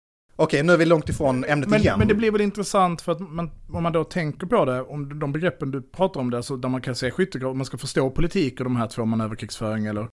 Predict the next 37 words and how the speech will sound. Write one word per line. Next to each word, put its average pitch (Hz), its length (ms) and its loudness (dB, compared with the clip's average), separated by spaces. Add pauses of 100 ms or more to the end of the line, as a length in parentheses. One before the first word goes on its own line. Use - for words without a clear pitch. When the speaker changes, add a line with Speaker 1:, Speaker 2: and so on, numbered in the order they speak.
Speaker 2:
utnötningskrig 117 1160 0
då, 117 140 -2
som 113 140 -2
är 110 40 0
en 110 60 0
annan 110 220 -2
term 113 240 0
man 110 100 -4
skulle 110 200 -4
använda, 104 220 -4
så 110 100 -6
det 110 80 -4
långsamma 113 580 -2
kriget. 113 500 -4 (140)
Medan 147 300 -2
manöverkriget 139 720 -2
i 160 40 2
någon 170 300 2
mening 135 220 0
handlar 131 280 -2
om 123 120 0
hur 120 60 -2
hårt 127 300 -2
du 135 60 -8
kan 139 200 -4
slå, 185 420 2 (400)
så - 160 -4
handlar 135 420 2
ju 135 80 0
utnötningskriget 123 960 -4
om 120 120 -6
hur 123 80 -2
mycket 127 180 -6
stryk - 260 -4
du 131 60 -8
kan 143 140 -4
ta. 143 300 -2